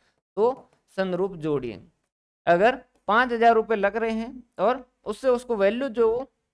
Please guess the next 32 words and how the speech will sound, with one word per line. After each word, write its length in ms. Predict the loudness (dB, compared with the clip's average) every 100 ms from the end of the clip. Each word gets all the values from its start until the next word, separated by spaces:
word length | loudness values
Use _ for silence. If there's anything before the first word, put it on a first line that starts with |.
| _ _ -2
चार 200 | 0 2
हज़ार 240 | 2 2
रुपये 220 | 2 -4 -6
मिल 220 | -6 -4
रही 160 | -6
है, 160 | -6 -14
तो 380 | _ _ _ -10
उस 100 | -8
केस 220 | -6 -6
के 80 | -8
अंदर 220 | -10 -10
उसे 220 | -12 -14 -18 _ _ _
मत 240 | -10 -10 -10
जोड़ो। 180 | -16 -16 _ _ _ _ -8
समझ 180 | 0
आ 60 | 2
रही 100 | 2
बात? 160 | -4 -2
जैसे 280 | -4 -4
स्कॉर्पियो 400 | -2 0 0 0
जो 140 | 0 -2
उसने 180 | -2 -8
नहीं 180 | -6 -4
जोड़ा, 220 | -2 -2 -6 -14 _ _ _ -4
क्योंकि 200 | 0 0
स्कॉर्पियो 380 | 2 0 2 0
को 60 |
लगता 300 | 0 -2 -2
है 60 | -2
कि 80 | -4
उसके 200 | -4
जो 120 | -2